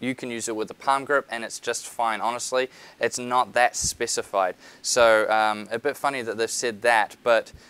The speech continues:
uh, overall, I just think it's more of a hybrid mouse. You can get away with both grip types. It just depends more on the size of your hand.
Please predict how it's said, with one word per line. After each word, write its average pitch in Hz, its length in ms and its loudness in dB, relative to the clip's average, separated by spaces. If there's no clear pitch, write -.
uh, 107 180 4
overall, 117 380 4
I 104 120 6
just 107 200 -4
think 117 140 -4
it's 107 160 -6
more 113 140 -2
of 104 60 0
a 98 40 2
hybrid 101 380 2
mouse. 95 260 -6
You 127 60 -8
can 123 80 -8
get 113 120 0
away 107 220 2
with 101 160 -4
both 117 240 2
grip - 220 -4
types. 101 260 0
It 113 80 -12
just - 160 -8
depends 123 480 -8
more 110 340 0
on 104 200 -2
the 101 60 -12
size 101 360 0
of 101 240 -8
your 95 120 -4
hand. 95 400 -6